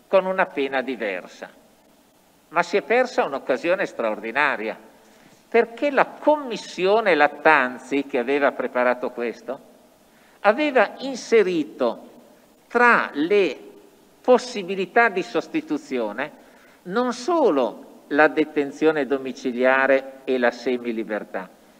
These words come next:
ma anche l'affidamento in prova al servizio sociale. Quella sarebbe stata una rivoluzione, perché avrebbe voluto dire che per la prima volta il, lo stesso giudice della condanna,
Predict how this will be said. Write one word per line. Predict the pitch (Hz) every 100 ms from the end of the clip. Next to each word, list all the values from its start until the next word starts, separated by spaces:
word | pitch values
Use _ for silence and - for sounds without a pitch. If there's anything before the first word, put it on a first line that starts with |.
| _ _ _
ma | - 175 175
anche | 202 226 277
l'affidamento | 269 269 - 202 190 196 147 151 208
in | 220
prova | 135 120 127
al | 147
servizio | 180 165 175 -
sociale. | 185 185 - 104 90 - _ _ _ _ _ _ _
Quella | 262 277 233
sarebbe | - 190 165 156
stata | - 160 - 151 147
una | 151 151
rivoluzione, | 139 131 135 127 127 127 113 117
perché | 156 -
avrebbe | 214 247 247 240
voluto | 240 240 220
dire | 214 165 -
che | -
per | - 180 147
la | 139
prima | 170 175 151
volta | 131 117 110 - 190 - - - -
il, | 196 190
lo | 175
stesso | 165 - 294 294 - 220
giudice | 165 226 202 170 165
della | 147 139 131
condanna, | 131 123 123 117 127 175